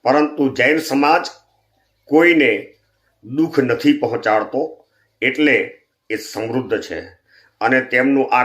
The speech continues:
કાર્ય અન્યો માટે પણ અનુકરણીય છે. ત્યારે આ એક શીખ લેવા જેવી છે.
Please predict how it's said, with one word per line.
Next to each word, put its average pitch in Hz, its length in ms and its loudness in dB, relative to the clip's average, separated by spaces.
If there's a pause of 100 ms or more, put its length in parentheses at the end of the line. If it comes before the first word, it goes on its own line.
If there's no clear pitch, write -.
કાર્ય 131 400 2 (640)
અન્યો 151 320 4
માટે 131 320 2
પણ 120 200 -6
અનુકરણીય 120 760 0
છે. 82 220 -10 (680)
ત્યારે 135 460 0 (680)
આ 160 200 4 (120)
એક 147 180 -2
શીખ - 340 -8
લેવા 135 320 2
જેવી 131 340 0
છે. - 280 -10